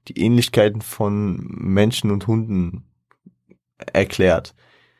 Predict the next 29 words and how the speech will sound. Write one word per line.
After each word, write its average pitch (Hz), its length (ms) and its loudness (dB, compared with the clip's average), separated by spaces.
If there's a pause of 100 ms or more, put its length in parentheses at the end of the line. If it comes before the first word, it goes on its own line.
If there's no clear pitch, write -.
(320)
Ich - 120 -12
glaub, 135 340 4
ich - 100 -10
glaub, 123 260 2
jeder, 120 240 4
der 107 600 2
schon 110 340 -2
mal, 92 960 0
äh, - 640 -20
Gras 107 240 2
konsumiert 101 540 -2
hat 101 380 -2 (1040)
und 98 500 -2
das 98 380 0
nicht 107 180 -2
alleine 104 340 4
getan 98 380 0
hat, 101 200 -4
weiß, 101 240 2
dass 101 100 -2
es 95 140 -4
immer 107 340 -2
irgendeinen 104 420 -2
gibt, 101 240 -4
der 92 160 0
irgendeine 98 500 -4
komische 101 500 -2
Story 101 340 4
erzählt, 98 500 2